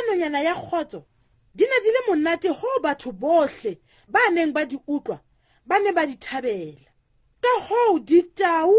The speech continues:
dikobo, tse ba metswalle, diphoofolo tsohle le batho di ne di thabile, mme tsohle tsa phedisana ka kgotso.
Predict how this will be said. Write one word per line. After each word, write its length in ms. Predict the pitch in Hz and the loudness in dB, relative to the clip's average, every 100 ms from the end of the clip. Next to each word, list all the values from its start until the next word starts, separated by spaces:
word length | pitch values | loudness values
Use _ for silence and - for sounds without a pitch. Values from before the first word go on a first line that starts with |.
| 466 - _ | 4 0 _
dikobo, 960 | 226 381 381 - 370 349 320 403 440 - _ _ | 4 4 4 0 6 6 8 8 8 4 _ _
tse 240 | - 605 480 | -2 2 2
ba 80 | 494 403 | 2 0
metswalle, 920 | - - 277 277 254 208 165 143 143 _ _ _ | -2 -4 -2 0 -2 -8 -12 -14 -20 _ _ _
diphoofolo 720 | 202 392 453 523 508 508 523 508 | 0 2 4 2 4 0 0 -2
tsohle 480 | 427 415 415 - 320 | -2 0 -2 -4 -4
le 120 | 320 | -2
batho 480 | 294 277 - 226 - _ _ _ | -4 -6 -6 -18 -18 _ _ _
di 80 | 440 | -4
ne 220 | 571 440 | -2 -2
di 120 | 415 453 | 0 -2
thabile, 760 | - 320 349 359 311 226 185 - _ _ - | -2 -2 2 4 4 0 -10 -16 _ _ -8
mme 180 | 381 622 605 | -2 -2 0
tsohle 520 | 427 427 - 370 294 | 0 0 -2 -2 -2
tsa 120 | 523 - | -4 -6
phedisana 540 | - 415 339 349 285 254 | -2 0 0 -4 -6 -6
ka 120 | 440 | -8
kgotso. 800 | - 277 247 233 196 160 _ | -10 -6 -4 -4 -6 -10 _